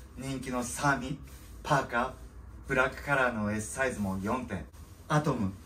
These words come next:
エーアールフーディーもエックスエスサイズ、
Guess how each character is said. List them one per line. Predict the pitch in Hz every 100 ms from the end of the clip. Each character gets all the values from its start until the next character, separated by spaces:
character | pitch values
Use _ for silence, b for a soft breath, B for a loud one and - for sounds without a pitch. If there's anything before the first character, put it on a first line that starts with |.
| -
エ | 156 143
ー | 131
ア |
ー | 120
ル |
フ | 104 113
ー | 107
デ |
ィ | 87
ー |
も | 87 110 135 - - - - - - - - - - - - - - - - - - - - - - - - - - - - - -
エ | 131
ッ | 120
ク | -
ス | - 131
エ |
ス | 107 -
サ | 107
イ |
ズ、 | 92